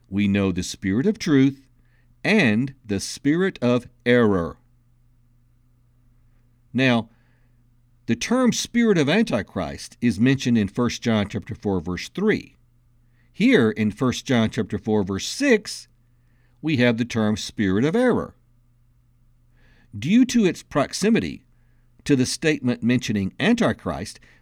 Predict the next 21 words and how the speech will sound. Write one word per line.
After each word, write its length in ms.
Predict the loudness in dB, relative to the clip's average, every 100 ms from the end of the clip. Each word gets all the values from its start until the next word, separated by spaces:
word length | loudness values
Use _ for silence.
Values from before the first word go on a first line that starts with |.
| -4
which 240 | -2 2
is 140 | 0
just 380 | 2 2 2 -4 -16 _
three 520 | -4 0 2 2 2
verses 560 | 2 0 0 -4 -4 -4 0
earlier, 540 | 2 2 0 -4 -16 _ _ _ _ _ _ _ 2
we 140 | 2
can 300 | 4 -2 -2
easily 460 | 0 2 2 4 4
deduce, 560 | 4 2 2 2 -4 -2
using 340 | 0 2 0
necessary 640 | 0 -2 -2 -2 0 2
inference, 440 | 2 2 -4 -8 -16 -20 -20 _
that 280 | 0 0 2
the 220 | 2 2
spirit 680 | 0 -10 -6 -2 2 2 0
of 160 | -2 0
Antichrist 880 | 0 0 -2 -4 -6 -8 -16 -20 _ _ _ _
in 240 | 0 2
verse 300 | 2 0 0
three 480 | -4 -2 0 -2 -8